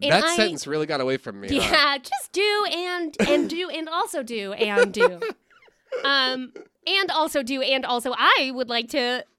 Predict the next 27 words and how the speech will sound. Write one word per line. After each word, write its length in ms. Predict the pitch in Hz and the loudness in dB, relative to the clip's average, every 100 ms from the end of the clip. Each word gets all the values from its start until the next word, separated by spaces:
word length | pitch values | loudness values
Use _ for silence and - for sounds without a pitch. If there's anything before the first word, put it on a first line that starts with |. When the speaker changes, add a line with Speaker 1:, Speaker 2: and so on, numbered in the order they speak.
| - | -6
Speaker 2:
It's 180 | 190 196 | -4 0
Speaker 1:
thank 220 | 466 403 | 0 0
Speaker 2:
fucking 140 | 185 269 | 0 0
Speaker 1:
our 280 | 277 277 302 | 2 0 -2
Speaker 2:
hot, 60 | 220 | -6
man. 340 | 220 107 226 | -8 -8 -8
Speaker 1:
musicians, 1040 | 277 285 269 311 466 - 339 262 247 262 - - _ - | -6 -4 0 2 2 2 2 2 2 -4 -16 -20 _ 0
our 320 | 311 427 403 392 | 2 2 2 0
personal 400 | 359 415 440 392 | 0 0 -2 0
musicians 680 | 392 302 233 202 190 175 180 | 2 2 2 0 -4 -6 -8
that 100 | 202 | -8
we 80 | |
keep 300 | 190 - 339 | -8 -6 -6
in 40 | 330 | -4
a 40 | |
box 520 | 294 180 - - - - _ - - _ - | -2 -4 -8 -18 -20 -20 _ -20 -20 _ 0
called 220 | 269 240 | 0 2
the 100 | 240 | 0
internet. 400 | 190 180 180 - _ _ _ - - _ - | 0 -4 -6 -8 _ _ _ -20 -20 _ 0
Um, 560 | 269 285 277 269 208 494 - 480 - _ _ - | 2 4 4 2 2 2 4 2 2 _ _ 2
<laughs> 20 | 330 466 539 - - _ _ - - - _ _ _ - - - - _ | 2 2 -4 -12 -18 _ _ -20 -20 -20 _ _ _ -20 -20 -20 -20 _
thank 480 | - 392 403 381 370 | 0 4 4 4 2
you 280 | 392 403 320 | 2 2 0
to 380 | - 392 359 240 | -2 0 0 -2
Guillaume 460 | 247 269 285 285 269 | -2 2 2 2 -2
Tucker, 580 | - 294 269 226 202 | -2 0 2 2 2
who, 640 | 190 240 220 226 220 226 | 2 2 4 4 2 2